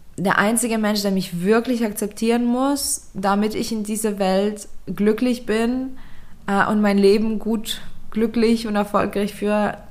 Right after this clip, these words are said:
dieser einzige Mensch bin ich selbst. Und ich wollte das auch gar nicht akzeptieren und ich wollte das nicht verstehen. Und seitdem ich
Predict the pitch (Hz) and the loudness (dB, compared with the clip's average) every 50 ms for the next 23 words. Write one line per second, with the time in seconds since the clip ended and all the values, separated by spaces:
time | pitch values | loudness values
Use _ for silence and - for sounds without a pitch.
0 | - - - - - - - - - 233 214 190 185 190 180 - - 202 202 220 | -16 -18 -18 -18 -18 -18 -16 -4 -2 -2 0 0 0 -2 0 2 2 4 4 4
1 | 240 240 240 - 247 214 214 220 208 196 185 180 180 196 202 - - 190 202 214 | 2 0 -2 -2 -4 -4 -2 -2 -2 0 0 0 0 -2 -4 -4 -4 -4 -2 -2
2 | 202 202 - 180 196 214 208 202 190 - - - - - - - - - - - | -2 -2 0 0 0 0 0 -2 -2 -6 -8 -10 -10 -10 -10 -10 -10 -10 -10 -12
3 | - - - - - - - - - - - - - - - - - - - - | -10 -10 -12 -12 -12 -14 -16 -14 -14 -12 -12 -12 -12 -12 -14 -16 -14 -16 -16 -16
4 | - - - - - - - - - - - 202 202 208 214 208 - - - - | -16 -16 -16 -16 -14 -14 -14 -14 -10 -4 -2 0 2 2 2 0 -2 -6 -8 -8
5 | - - 170 190 196 226 226 247 214 220 185 196 185 180 170 170 170 170 165 - | -6 -2 2 4 4 4 4 4 2 0 0 0 0 0 -2 -2 -4 -4 -6 -6
6 | 175 165 - - 180 165 - - 180 175 170 170 170 170 156 156 170 175 190 202 | -8 -10 -8 -8 -8 -8 -6 -4 -2 -2 0 0 -2 -4 -4 0 2 2 2 2
7 | 196 175 180 165 165 160 160 165 160 160 - - - 196 196 196 190 165 - - | 0 -2 -2 -2 -4 -4 -6 -6 -6 -6 -4 -2 0 2 2 2 0 -2 -4 -8
8 | - - - - - - - 208 202 196 196 185 208 202 190 190 208 233 254 247 | -16 -18 -18 -18 -18 -8 -2 0 2 2 4 4 4 4 4 4 4 2 2 2
9 | 233 233 214 - - - | 2 0 0 0 -4 -6